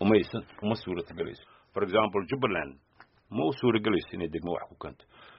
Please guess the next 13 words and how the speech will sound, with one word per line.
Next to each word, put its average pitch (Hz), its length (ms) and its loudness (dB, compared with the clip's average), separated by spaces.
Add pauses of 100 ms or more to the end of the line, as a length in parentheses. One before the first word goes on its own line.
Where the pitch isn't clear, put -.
(140)
Questionka 156 420 0
marka 135 240 -4
imaanaya 127 460 0
waxay - 220 -6
tahay, 69 220 -18 (400)
degmooyinka 151 640 4
shabaabka 139 480 2
jooga, 87 300 -4
ma 98 140 -4
waxbaa 139 320 4
loo 139 200 8
qoondaynaa 117 520 2
marka? - 260 -20